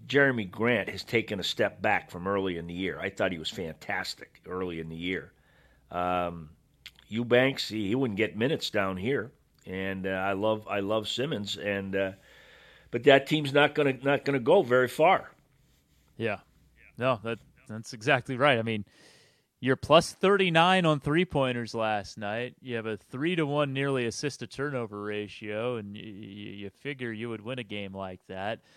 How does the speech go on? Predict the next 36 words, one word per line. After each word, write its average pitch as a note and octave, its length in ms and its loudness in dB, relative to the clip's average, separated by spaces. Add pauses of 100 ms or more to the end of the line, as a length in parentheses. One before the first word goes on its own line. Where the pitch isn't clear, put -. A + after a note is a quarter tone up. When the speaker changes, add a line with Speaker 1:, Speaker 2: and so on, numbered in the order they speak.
(260)
Speaker 2:
especially C#3 480 0
considering, C#3+ 420 0
you, D3 160 -2
you D#3+ 200 0
mentioned F#3 360 0
it, G#2+ 140 -4
the, B2 100 2
the, B2 180 -2
the A#2 120 -4
Portland G#3 420 2
bench, F3+ 340 2 (140)
it's E3 160 -4
been G3 160 4
an A3 140 4
issue A3+ 260 0
for D#3+ 160 0
them C#3 260 2
pretty C#4+ 220 0
much G3+ 220 0
all E3 200 4
year. B2 300 0
They've G#2+ 160 -4
been B2 160 -6
bottom B2+ 380 2
half, B2+ 420 2 (340)
uh, A2 200 2
one, C3+ 240 -2
one, C3+ 260 -2
one, B2+ 300 -4
one B2+ 120 -4
of B2+ 60 -4
the A#2+ 80 -6
worst B2 320 -6
kind B2 180 -2
of, G#2+ 220 -6
uh, A2 160 -2